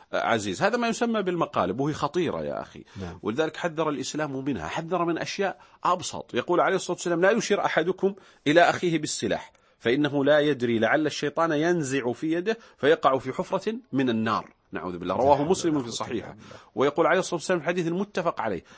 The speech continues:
Speaker 1: "من أشار إلى أخيه بحديدة فإن الملائكة تلعنه حتى يدعه وإن كان أخاه لأبيه وأمه."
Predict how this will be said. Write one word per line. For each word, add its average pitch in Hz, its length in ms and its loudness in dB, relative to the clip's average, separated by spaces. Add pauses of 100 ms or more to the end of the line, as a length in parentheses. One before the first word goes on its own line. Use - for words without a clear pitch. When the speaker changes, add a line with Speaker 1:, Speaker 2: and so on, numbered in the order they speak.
(140)
Speaker 1:
"من 120 180 2
أشار 110 460 0
إلى 95 220 -4
أخيه 95 420 -6
بحديدة 101 540 -8
فإن 110 440 -8
الملائكة 98 600 -10
تلعنه 98 800 -4
حتى - 580 -8
يدعه 78 340 -10
وإن 127 200 -2
كان 147 220 -2
أخاه 139 380 -2
لأبيه 123 400 -2
وأمه." 87 360 -6